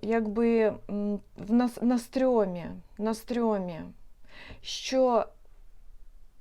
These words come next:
кордони нашої захищеності можуть бути прорвані, прірвані, перервані,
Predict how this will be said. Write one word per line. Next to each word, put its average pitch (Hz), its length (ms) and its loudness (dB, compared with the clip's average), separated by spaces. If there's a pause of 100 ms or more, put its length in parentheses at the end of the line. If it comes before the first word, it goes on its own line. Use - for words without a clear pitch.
(960)
кордони 294 760 4 (240)
нашої 233 540 0
захищеності 233 1160 -4 (260)
можуть 269 300 0
бути 254 280 -4
прорвані, 208 840 0
прірвані, 185 760 -4 (120)
перервані, 185 840 0